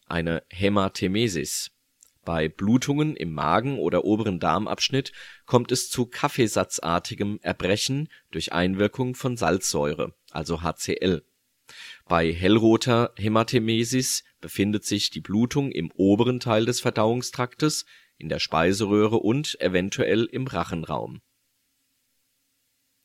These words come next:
Die akute Gastritis. Eine Entzündung, die sich in der Regel auf die Schleimhaut begrenzt, hervorgerufen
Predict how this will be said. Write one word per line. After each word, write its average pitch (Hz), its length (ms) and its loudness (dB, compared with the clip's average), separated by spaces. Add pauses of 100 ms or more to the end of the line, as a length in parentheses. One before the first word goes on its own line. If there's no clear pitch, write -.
(840)
Die 143 120 4
akute 151 420 2
Gastritis. - 960 0 (460)
Eine 92 180 0
Entzündung, 127 680 2
die 113 140 0
sich 107 220 -4
in 90 100 -6
der 85 140 2
Regel 107 340 2
auf 104 220 0
die 117 100 -6
Schleimhaut 95 680 -2
begrenzt, - 840 -6
hervorgerufen 127 920 2